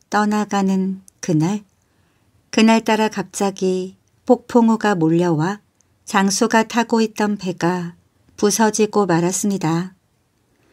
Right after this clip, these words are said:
하지만 다행히도 장수는 겨우겨우 바다에서 빠져나와 목숨을 건졌어요. 그런데 장수는 그만 의식을 잃고 쓰러지고 말았습니다.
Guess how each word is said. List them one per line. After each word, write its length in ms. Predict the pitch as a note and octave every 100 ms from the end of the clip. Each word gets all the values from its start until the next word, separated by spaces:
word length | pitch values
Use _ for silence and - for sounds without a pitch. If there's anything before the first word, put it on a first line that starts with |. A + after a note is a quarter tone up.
| _ _ _
하지만 540 | - A#3 A#3 A3+ A3+ G#3+
다행히도 920 | G3 F#3 G3 G3 F#3+ F#3 F3+ F#3 F3 -
장수는 720 | G3+ F3+ F3+ G3+ E3 F#3 G#3 _ _ _ _ _ _
겨우겨우 800 | - G3+ G#3 G#3 G#3+ G#3 G#3 G3+ G3+
바다에서 640 | - F3+ G3+ G#3+ G3 F3
빠져나와 760 | E3+ F#3+ F#3 F#3+ D#3+ D3+ G#3 G#3+ _ _ _ _
목숨을 600 | G#3 F#3+ - A3+ G#3+ G#3
건졌어요. 800 | G3+ F3 F3 F#3+ - D3 D#3+ G3 _ _ _ _ _ _ _ _ -
그런데 440 | G#3+ G#3+ G#3+ G#3+
장수는 640 | G#3 G3+ F#3 - G#3+ G#3 G#3
그만 580 | G3+ F#3 F#3 F#3 F#3 F#3+ _ _ _ _ -
의식을 580 | G3 G#3+ A#3+ A3 A3+ F#3+
잃고 600 | E3 E3 - G#3+ G#3+ G#3+ _ _ _ _ -
쓰러지고 920 | - A#3 A#3 A3+ A3 G3 F#3+ F#3+ F#3+ _ -
말았습니다. 920 | F3 E3+ F#3+ - G3+ F#3+ D#3+ E3